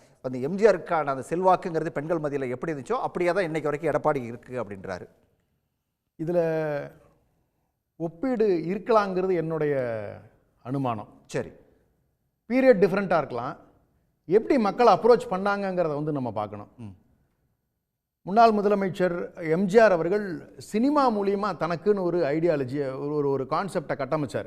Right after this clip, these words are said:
Speaker 1: ம்.
Speaker 2: எல்லாருக்கும் நல்லது பண்ற மாதிரியான ஒரு சூழலை தொடர்ந்து சினிமால காட்டிட்டு இருந்ததுனால, அவரை வெளியே வரும்போதும் மக்கள் அப்படியே தான் அவரை பார்த்தாங்க. அந்த சினிமாவுல இருக்கிற கேரக்டர் தான் இதுவோ அப்படிங்கிற ஒரு நம்பிக்கையில அவருக்கு ஒரு கவர்ச்சி ஒண்ணு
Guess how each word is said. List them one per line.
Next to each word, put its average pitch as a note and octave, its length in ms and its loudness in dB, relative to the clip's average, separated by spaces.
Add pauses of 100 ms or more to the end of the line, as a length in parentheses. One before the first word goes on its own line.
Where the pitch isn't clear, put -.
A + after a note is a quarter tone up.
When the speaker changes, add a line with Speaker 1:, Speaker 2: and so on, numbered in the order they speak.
(120)
Speaker 1:
ம். B2 220 -12 (1300)
Speaker 2:
எல்லாருக்கும் F3+ 380 4
நல்லது F3+ 300 4
பண்ற D#3 240 -2
மாதிரியான C#3+ 600 -2
ஒரு C#3 300 -2
சூழலை F3 360 2
தொடர்ந்து E3+ 340 -2 (100)
சினிமால F3+ 220 -2
காட்டிட்டு D3 440 -2
இருந்ததுனால, B2 640 -6 (460)
அவரை E3 240 4
வெளியே A3 240 6
வரும்போதும் G3+ 520 4
மக்கள் D#3 540 0
அப்படியே D#3 300 2
தான் D3+ 140 -2
அவரை B2 180 -4
பார்த்தாங்க. A#2+ 440 -4 (1200)
அந்த F3+ 280 0
சினிமாவுல C#4 380 8
இருக்கிற A3 300 8
கேரக்டர் G#3 340 2
தான் A3+ 100 2
இதுவோ G3+ 400 8
அப்படிங்கிற G3 280 2
ஒரு F3 140 2
நம்பிக்கையில F3+ 420 0
அவருக்கு F3+ 360 2
ஒரு D3+ 100 0
கவர்ச்சி F3 380 -2
ஒண்ணு C3+ 140 -4